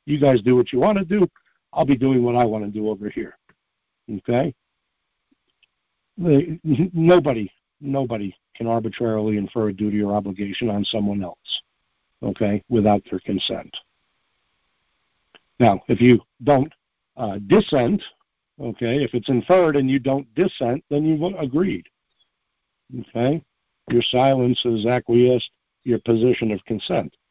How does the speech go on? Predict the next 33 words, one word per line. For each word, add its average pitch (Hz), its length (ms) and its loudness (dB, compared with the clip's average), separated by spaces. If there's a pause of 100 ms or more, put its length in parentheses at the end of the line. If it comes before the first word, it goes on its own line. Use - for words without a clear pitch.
(640)
So - 120 -2
you 175 80 6
have 190 220 4
to 123 100 -4
say, 110 300 -2 (240)
"Uh-uh, 175 340 0 (160)
no, 175 380 2 (180)
uh-uh, 123 340 -2
I 110 80 2
expressly 170 680 0
do 139 160 0
not 147 320 0
consent." 117 540 -6 (1600)
Okay? 131 240 -4 (920)
The 123 100 -4
Constitution 196 840 2
and 165 120 4
laws 135 480 4 (200)
don't 156 380 2
automatically 156 760 2
apply 262 360 0
to 196 80 0
you 185 180 -10 (320)
just - 220 0
because 196 380 0
some 165 200 2
cop, 180 360 0
judge, 151 360 0
or 156 60 -2
politician 151 680 0
say 262 240 0
they 127 160 -4
do. - 160 -18